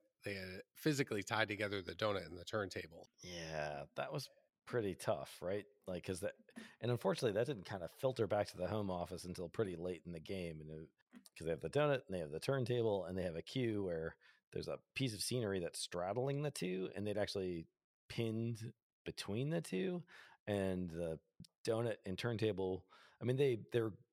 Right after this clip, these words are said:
Speaker 2: you know, doing a grouped move, but it, you know, they would fight a little bit at the beginning, and if, um, if there was no give in that connection, they would fault.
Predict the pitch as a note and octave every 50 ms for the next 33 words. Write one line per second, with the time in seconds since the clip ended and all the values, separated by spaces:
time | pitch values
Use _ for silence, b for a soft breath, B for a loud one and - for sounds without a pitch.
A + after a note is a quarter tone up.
0 | - - - _ - C3+ A2 F#2+ F2+ F2+ E2 - A#2+ A#2 A#2 A2 F2+ - - G2+
1 | B2 - - - - A2 B2 C3 A2+ F#2 F2+ F#2 F#2+ - - - B B B _
2 | _ _ - G#2+ G#2 G#2 E2 - - - - - A#2 G2 E2+ E2+ E2 F#2+ F2+ F2+
3 | E2+ D#2 - - - - C#3+ C#3 C3+ - - F#2+ F#2+ G2+ C3 D3 C#3 A#2+ G2+ G2+
4 | F#2+ F2+ - - F2+ - F#2 D#2 F#2 F2 B2+ A#2 G2 E2+ D#2 E2 E2 - b b
5 | b b b _ _ - G2 F#2+ F#2 F#2 F2+ F2 - - - - _ _ _ _
6 | _ G2 F#2 F2+ E2+ E2 D#2+ E2 D#2+ D#2+ D#2 - - _ _ _ _ _ _ -
7 | - - G#2 - G#2 F#2 F2+ F#2 G#2 G#2+ G2+ G2 E2 - G2+ G#2 G#2+ F#2+ F#2 F#2
8 | - - - - _ - G2 F#2+ F#2 E2 - - - F#2+ G#2 B2 A#2+ - - F2+
9 | E2+ E2+ E2 - - B B B B B B - - F2 D#2+ D#2 - - - C#3+
10 | B2 E2 C#2+ - - -